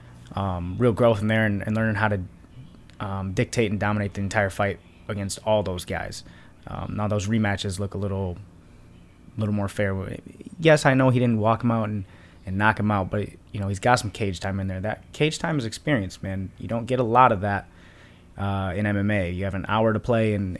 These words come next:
in football and forty-eight minutes to play in basketball, and, or however long. And, uh,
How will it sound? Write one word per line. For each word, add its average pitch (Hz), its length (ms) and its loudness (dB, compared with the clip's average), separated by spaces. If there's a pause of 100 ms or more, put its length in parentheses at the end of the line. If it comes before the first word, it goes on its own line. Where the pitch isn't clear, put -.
in 92 420 -6
football 98 540 -4
and 92 160 -6
forty-eight 107 320 0
minutes 107 220 -2
to - 60 -18
play 107 160 -4
in 101 100 -2
basketball, 98 520 -4
and, 90 200 -8 (1400)
or 90 120 -10
however 98 280 0
long. 90 280 -6 (500)
And, 98 260 0
uh, 92 380 0